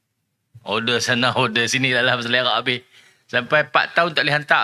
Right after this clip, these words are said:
laporan lagi. Tak boleh hantar, uh, penyata akaun beraudit, tak boleh buat. Bertahun-tahun lamanya.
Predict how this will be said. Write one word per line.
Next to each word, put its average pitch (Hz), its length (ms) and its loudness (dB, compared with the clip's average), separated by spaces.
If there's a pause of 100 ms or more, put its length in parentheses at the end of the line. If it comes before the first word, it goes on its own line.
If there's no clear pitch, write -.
(100)
laporan 156 400 0
lagi. 165 240 -6 (960)
Tak - 80 -4
boleh 131 120 0
hantar, 131 280 0 (320)
uh, 123 160 0
penyata 123 640 2
akaun 135 320 0
beraudit, 131 400 0
tak 113 160 0
boleh 135 120 0
buat. 90 240 -2 (1160)
Bertahun-tahun 156 800 0
lamanya. 170 480 0